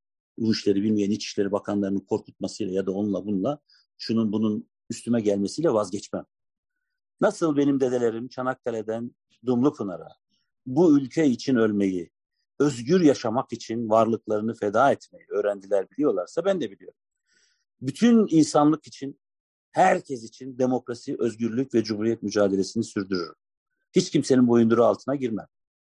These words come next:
Ben Türkiye'de yaşayan her yurttaşın da böyle düşündüğüne inanırım.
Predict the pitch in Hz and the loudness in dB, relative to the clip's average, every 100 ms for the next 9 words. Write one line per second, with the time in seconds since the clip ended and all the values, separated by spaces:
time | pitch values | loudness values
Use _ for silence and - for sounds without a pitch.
0 | _ _ _ _ - 127 214 214 - 190 | _ _ _ _ -6 0 0 0 -4 -2
1 | 180 165 151 - 147 139 180 220 151 - | 2 4 2 0 -2 0 0 0 -2 -6
2 | 131 - 180 147 131 110 - 95 90 85 | -12 -8 -6 -2 -4 -6 -12 -12 -10 -8
3 | 85 82 76 | -8 -8 -8